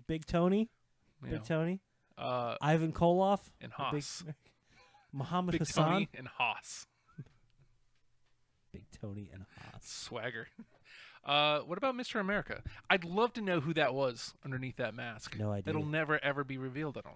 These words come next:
Speaker 2: think.
Speaker 1: No idea. Who has some ridiculous mustache like that?
Speaker 2: I know.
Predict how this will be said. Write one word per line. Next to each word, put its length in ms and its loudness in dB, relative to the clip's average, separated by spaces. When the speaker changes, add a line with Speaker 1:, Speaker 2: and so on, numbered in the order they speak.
Speaker 2:
think. 120 -8
Speaker 1:
No 60 0
idea. 320 -2
Who 80 0
has 180 -4
some 120 -6
ridiculous 440 -6
mustache 440 -6
like 180 -12
that? 220 -10
Speaker 2:
I 100 -10
know. 120 -8